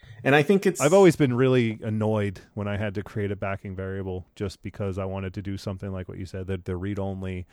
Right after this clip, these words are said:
Speaker 2: or just add that, like, one line of code. Um,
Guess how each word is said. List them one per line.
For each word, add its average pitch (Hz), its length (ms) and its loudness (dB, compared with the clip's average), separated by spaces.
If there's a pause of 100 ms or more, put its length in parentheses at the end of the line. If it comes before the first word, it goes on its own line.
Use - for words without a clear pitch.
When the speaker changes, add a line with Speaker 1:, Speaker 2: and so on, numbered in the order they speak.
(320)
Speaker 2:
or 120 160 0
just 127 240 -4
add 123 180 -4
that, 127 180 0
like, 113 200 0
one 104 260 -2
line 104 220 -2
of 90 80 -6
code. 82 440 -8 (140)
Um, 85 540 -6